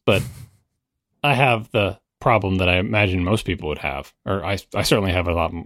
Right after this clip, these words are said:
maybe I have more than most, which is I do have, my house has tons of problems. Like, there's a million, there's a million of the Ask This Old House segments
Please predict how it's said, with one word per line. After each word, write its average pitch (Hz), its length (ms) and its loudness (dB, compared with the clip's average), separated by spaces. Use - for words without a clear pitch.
maybe 127 200 4
I 101 40 2
have 101 80 0
more 92 180 2
than 82 100 -2
most, - 280 -10
which - 140 -6
is 92 180 -6
I 135 100 2
do 196 240 2
have, 98 200 -2
my 135 120 2
house 107 160 2
has - 60 -16
tons 92 220 -4
of - 80 -10
problems. 76 380 -8
Like, - 100 -8
there's 123 160 2
a - 40 2
million, 101 440 2
there's 135 180 2
a 107 60 0
million 95 460 2
of 87 80 -4
the 101 100 0
Ask 101 160 -6
This 98 120 -6
Old 87 100 -6
House 92 180 -2
segments 82 420 -8